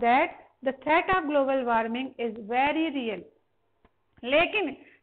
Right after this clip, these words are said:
यदि आप इन्हीं चीजों को visibly देखोगे, आप वहां जाकर महसूस करोगे कि कैसे ग्लेशियर सिकुड़ रहे हैं, कैसे आइस शेल्फ collapse हो रहे हैं,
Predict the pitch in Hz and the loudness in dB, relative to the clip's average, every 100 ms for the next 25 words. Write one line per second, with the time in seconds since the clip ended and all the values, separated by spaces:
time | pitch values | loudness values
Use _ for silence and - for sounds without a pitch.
0 | 294 339 381 403 - 330 311 427 381 359 | 2 4 6 6 4 4 2 2 4 4
1 | 381 381 392 453 330 311 349 381 415 415 | 6 4 6 6 6 6 6 8 10 10
2 | 381 339 320 262 269 294 294 311 381 285 | 8 6 4 4 4 4 4 4 4 4
3 | 277 294 392 339 294 302 359 - 403 359 | 2 2 0 2 0 -2 -4 2 6 6
4 | 254 208 - - - - 392 392 381 392 | 6 2 -6 -20 -6 0 2 6 6 6
5 | 440 339 349 339 330 349 349 - _ - | 4 6 4 4 4 4 4 -6 _ -4
6 | 359 427 415 320 254 247 226 - 330 330 | 2 4 6 4 2 0 -6 4 6 6
7 | 381 - 302 320 320 320 330 381 - - | 6 2 4 2 2 4 4 4 -2 -20
8 | _ 320 320 381 - - 311 254 254 254 | _ 4 6 6 4 2 4 4 2 -2
9 | 208 | -4